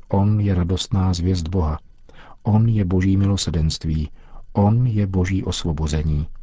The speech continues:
On se stal chudým, aby nás obohatil svojí chudobou. Izajášův text, který Ježíš podtrhnul nepatrnými úpravami, ukazuje, že mesiášská zvěst božího království, přicházejícího mezi nás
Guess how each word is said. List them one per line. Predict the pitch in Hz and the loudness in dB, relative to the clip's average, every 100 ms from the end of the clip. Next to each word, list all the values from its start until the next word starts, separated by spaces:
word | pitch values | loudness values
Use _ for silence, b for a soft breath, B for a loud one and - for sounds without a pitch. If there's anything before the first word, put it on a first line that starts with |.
| - - - - - | -18 -20 -18 -12 0
On | 98 | 2
se | 85 95 | 2 -2
stal | - 85 82 | -2 -2 -2
chudým, | 101 90 92 98 - | 0 2 2 2 0
aby | 85 85 | 0 2
nás | 80 82 - | 2 -2 -4
obohatil | 98 87 85 - 90 85 | -2 0 0 0 -2 -2
svojí | - 87 82 | -2 0 -2
chudobou. | - 80 69 67 69 - - - - - | -2 -4 -4 -6 -8 -12 -20 -20 -20 -2
Izajášův | 113 113 117 131 143 131 104 | 2 6 6 4 2 2 0
text, | - 127 - - | 0 -2 -2 -8
který | - - 92 90 | -10 -2 0 2
Ježíš | 92 95 90 | 2 2 -2
podtrhnul | - - - - 85 95 98 | -2 -6 -6 -4 -2 0 2
nepatrnými | 90 87 85 92 98 98 95 | 0 0 -2 2 2 2 2
úpravami, | 90 87 92 90 90 101 b b b b b - | -2 0 0 2 2 0 b b b b b -2
ukazuje, | 107 - 98 101 110 | 0 2 2 4 2
že | 110 92 | 2 2
mesiášská | 92 - 107 104 104 - - 92 | 2 2 0 2 0 -4 -2 0
zvěst | 80 80 104 - 95 | 0 0 0 -2 -2
božího | 87 87 92 85 | 0 0 0 0
království, | 80 82 82 82 - 87 87 98 B B - | 0 -2 -2 -4 -4 -2 0 0 B B -6
přicházejícího | 95 - 92 90 90 87 - 85 90 | -6 -2 0 2 2 0 -2 -2 0
mezi | 90 90 | 0 0
nás | 82 80 87 - | 0 0 0 -2